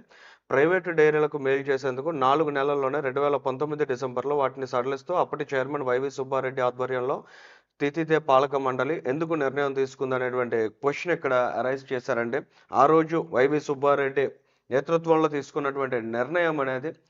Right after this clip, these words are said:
ఇవాళ కల్తీ నెయ్యి వ్యవహారం ఏదైతే చోటు చేసుకుందో, ఇదంతా మనం చూస్తున్నాం. దీని అంతటికీ కూడా మూల కారణం అండి.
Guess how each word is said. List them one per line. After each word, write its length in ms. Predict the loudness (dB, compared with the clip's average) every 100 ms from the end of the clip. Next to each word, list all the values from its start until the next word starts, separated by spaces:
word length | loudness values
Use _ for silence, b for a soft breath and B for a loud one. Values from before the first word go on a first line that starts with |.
| 0
ఇవాళ 340 | 4 6 6
కల్తీ 440 | 4 0 0 -2 0
నెయ్యి 260 | 2 2
వ్యవహారం 600 | 0 0 0 2 -2 -4
ఏదైతే 320 | -4 -4 -6 -8
చోటు 160 | -10 -8 -10
చేసుకుందో, 380 | -10 -10 -6 -6
ఇదంతా 320 | -6 -6 -6
మనం 240 | -6 -8 B B B -6
చూస్తున్నాం. 520 | -6 -2 0 2 2
దీని 140 | 2 0
అంతటికీ 520 | 0 2 0 0 -2
కూడా 260 | 0 2 0 -6 B B 2
మూల 280 | 6 6
కారణం 460 | 6 6 4 4 -2
అండి. 200 | -2 -4